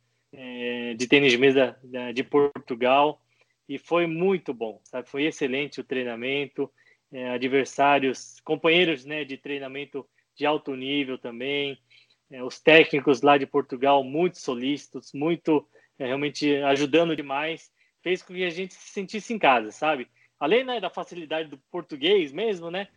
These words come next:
Já sentimos em casa e realmente foi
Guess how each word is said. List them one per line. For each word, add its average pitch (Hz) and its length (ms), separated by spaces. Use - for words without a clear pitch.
Já 180 280
sentimos 190 500
em 170 140
casa 180 440
e 180 60
realmente 175 320
foi 180 320